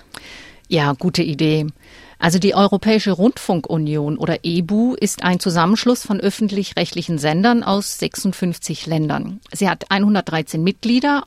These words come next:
außerdem einunddreißig angeschlossene Rundfunkanstalten aus allen anderen Teilen der Welt. Also insgesamt kommen wir hier auf fast zweitausend Fernseh-, Radio- und Online-Kanäle sowie Plattformen. Und das Ziel dieser Union ist es, eine nachhaltige Zukunft für öffentlich-rechtliche Medien zu sichern,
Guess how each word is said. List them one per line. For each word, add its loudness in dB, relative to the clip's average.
außerdem 0
einunddreißig 0
angeschlossene -2
Rundfunkanstalten -2
aus -2
allen 0
anderen 0
Teilen 0
der 0
Welt. -4
Also 0
insgesamt 4
kommen 2
wir 4
hier 2
auf -4
fast -6
zweitausend 0
Fernseh-, 0
Radio- 2
und -4
Online-Kanäle 2
sowie -2
Plattformen. -4
Und -2
das -2
Ziel 2
dieser 2
Union 4
ist -2
es, 0
eine -2
nachhaltige 0
Zukunft -4
für -4
öffentlich-rechtliche -4
Medien 0
zu -6
sichern, -6